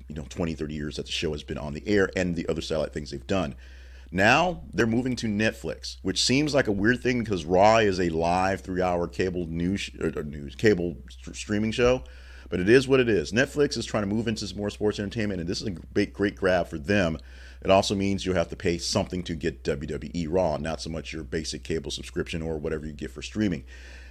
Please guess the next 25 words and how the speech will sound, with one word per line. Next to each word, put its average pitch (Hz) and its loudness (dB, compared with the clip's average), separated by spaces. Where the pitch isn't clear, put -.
Big 113 8
deal, 175 6
how 123 6
this 120 4
is 120 -2
working, 147 2
and 98 0
five 139 4
billion 135 2
dollars 117 6
starting 104 2
in 87 -2
twenty 113 -6
twenty-five. 80 -6
No 110 2
one 151 2
knows 131 4
exactly 107 4
how 101 2
the 85 0
look 87 -4
and 87 -8
feel 95 -2
will 80 -6
be, 135 2